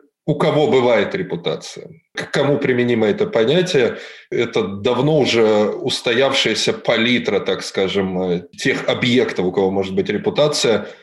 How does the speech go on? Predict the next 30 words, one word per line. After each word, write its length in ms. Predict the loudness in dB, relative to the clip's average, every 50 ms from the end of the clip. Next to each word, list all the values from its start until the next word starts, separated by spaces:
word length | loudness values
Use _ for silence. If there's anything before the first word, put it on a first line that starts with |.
| _ _ _ _
Репутация 540 | 0 0 2 2 2 2 2 2 2 0 0
бывает 380 | 2 2 4 4 2 2 2
у 40 | 2
людей, 580 | 0 2 0 2 2 2 2 0 -2 -6 -12 -20 _ _ _ _ _
репутация 580 | -2 -2 0 0 0 0 0 0 2 0 0 2
бывает 520 | 2 2 4 4 4 2 2 0 -8 -4
у 100 | _ -2
компаний, 600 | 0 0 -2 0 0 0 0 2 2 2 0 -2 -2 -6 _ _ _ _ _ -4
репутация 580 | -2 -2 0 0 0 2 2 2 2 0 0
бывает 400 | 0 2 2 2 2 2 0 -2
у 40 | -2
конкретных 800 | -2 0 0 0 2 2 0 2 2 2 0 0 -2 -6 -6 _
продуктов, 680 | -2 0 2 2 4 4 2 2 0 0 -2 -2 0
которые 340 | 0 0 0 2 0 0 0
производит 460 | 0 0 0 0 2 2 2 2 2
компания. 640 | 2 0 0 0 2 2 2 4 2 0 -2 -2 -4 _
Ну, 100 | 0 2
например, 440 | 2 2 2 0 0 0 0 0 2
Apple 340 | 2 2 2 2 0 0 2
делает 320 | 2 4 4 4 4 2 0
и 60 | -2
планшеты, 540 | 0 0 0 2 2 2 2 2 2 0 -2
и 60 | 0
телефоны. 600 | 0 0 0 0 2 2 2 4 4 2 2 0
Телефоны 460 | 0 -2 -2 -2 -2 -2 -2 0 0
отличные, 500 | 0 0 0 0 0 0 0 0 -2 0
планшеты 440 | 0 -2 -2 -2 -2 -2 -2 -2 -2
не 120 | -2 0
очень, 400 | -2 -2 -2 -6 -8 -12 -12 -12
вот 160 | -12 -12 -12